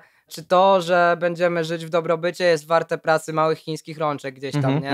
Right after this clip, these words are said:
Speaker 2: mhm, mhm.
Speaker 1: Daleko. I to są takie pytania, które po prostu uważam, że warto sobie zadawać w życiu <laughs> na co dzień, nie?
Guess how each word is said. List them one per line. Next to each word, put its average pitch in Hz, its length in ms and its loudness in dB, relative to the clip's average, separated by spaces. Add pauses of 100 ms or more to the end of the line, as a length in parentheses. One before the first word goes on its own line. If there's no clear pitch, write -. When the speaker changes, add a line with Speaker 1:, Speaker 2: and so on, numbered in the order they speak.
(140)
Speaker 2:
mhm, 160 120 -4
mhm. 131 260 -4
Speaker 1:
Daleko. 135 540 0
I 151 140 -8
to 180 120 -12
są 226 160 -8
takie 226 220 -2
pytania, 220 380 0
które 214 240 -2
po 196 100 -10
prostu 202 320 -4
uważam, 190 320 0
że 175 100 -4
warto 175 240 -2
sobie 175 260 -6
zadawać 160 580 -2
w 147 100 -20
życiu 143 340 -2 (220)
<laughs> 165 220 -8
na 165 100 2
co 147 200 2
dzień, 131 180 -2
nie? 143 140 2